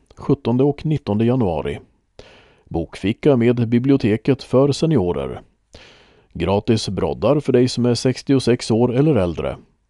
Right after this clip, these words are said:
Om seniorlotsen. Boenden för dig med funktionsnedsättning. Kontakt. Seniorträffens kör. Behöver du hjälp med internet eller digitala tjänster? Träffpunkter i Sundbyberg.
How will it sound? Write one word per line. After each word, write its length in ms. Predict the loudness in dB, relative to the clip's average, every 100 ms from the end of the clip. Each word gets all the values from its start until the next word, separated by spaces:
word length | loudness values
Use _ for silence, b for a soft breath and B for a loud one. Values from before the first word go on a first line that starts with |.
| _ _ -2
Om 260 | 0 0
seniorlotsen. 1120 | 0 2 2 2 -2 -4 -6 -4 -6 -6 -8 -16 _ -20 b b b b
Boenden 600 | -8 -6 -4 0 2 2
för 100 | 2
dig 200 | 2 4
med 260 | 4 2 0
funktionsnedsättning. 1200 | -2 0 0 0 -2 -6 -4 -2 -2 0 -2 -2 -8 -20 -2
Kontakt. 680 | -2 0 -2 -6 -16 -20 _ _ -20 b b b -6
Seniorträffens 1040 | 0 4 4 2 0 -2 0 -2 -2 -8
kör. 480 | -2 0 0 -4 -12 -20 _ _ b b b b
Behöver 180 | -8 -6
du 80 | -2
hjälp 240 | -2 0
med 120 | 0
internet 420 | 0 0 2 2 2
eller 140 | 2
digitala 480 | 2 2 2 2 2
tjänster? 500 | 0 -2 0 0 0 -6 _ _ b b b b b
Träffpunkter 840 | -6 -4 -4 -10 0 2 2 2
i 80 | 2
Sundbyberg. 680 | 2 2 2 -2 -4 -6